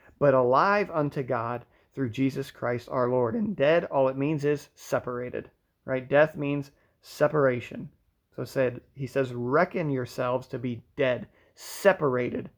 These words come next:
from sin." Verse twelve, "Let not sin, therefore," since you're separated from it,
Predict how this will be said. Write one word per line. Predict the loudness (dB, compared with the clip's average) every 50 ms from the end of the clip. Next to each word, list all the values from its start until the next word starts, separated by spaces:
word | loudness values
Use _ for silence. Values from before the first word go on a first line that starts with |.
| _ _ _
from | _ -8 -8 -8 -8
sin." | -8 -8 -8 -6 -6 -6 -6 -8 -12 _ _ _ _ _ _ _ _ _ _ _ _ _ _ _ _ _ _ -10
Verse | -8 -8 -8 -8
twelve, | -4 0 2 2 2 2 -2 -6 -12 _ _ _ _ _ _ _ _ _ -10
"Let | -6 0 4 6 6 6 6 4 0
not | -2 0 2 0 0 -2 -4
sin, | -12 -12 -4 -2 0 0 0 0 0
therefore," | -2 -2 -2 -2 -4 -4 -2 0 0 2
since | 2 0 -2 -2 -2
you're | -4 -6
separated | -2 2 2 2 2 2 2 2 4 4 2 0 -4 -6
from | -6 -6 -4 -2
it, | -2 -2 -2 -4